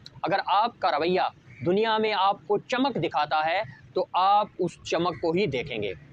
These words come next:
लेकिन अगर आपका रवैया इसके बरअक्स है, तो फिर आपकी दुनिया भी धुंधला जाएगी।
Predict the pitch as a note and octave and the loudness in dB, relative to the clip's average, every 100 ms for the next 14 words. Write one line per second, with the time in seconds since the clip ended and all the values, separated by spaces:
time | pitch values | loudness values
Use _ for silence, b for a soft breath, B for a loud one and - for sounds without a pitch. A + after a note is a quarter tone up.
0 | - C#3 F3 F3 F3 F#3 E3+ A3+ - - | -8 -2 0 0 4 6 6 4 0 -10
1 | D3 D#3+ G#3 G3 G3+ D#3 D#3+ F#3+ G3 - | 0 4 4 4 2 4 4 4 2 2
2 | F3+ C3+ C3+ C#3 G3+ - C#3+ D#3+ - - | 0 0 0 0 -2 -2 -2 -2 -4 -10
3 | - - D3 G3+ G3+ C#3 E3+ F#3 G3 E3+ | -6 -4 0 0 0 2 2 4 2 0
4 | F3+ D3+ D3 D#3 E3+ E3 F#3+ C#3 B2+ B2 | -2 0 0 0 0 0 0 -2 0 -2
5 | A#2 G#2 F2+ - | -2 -6 -12 -16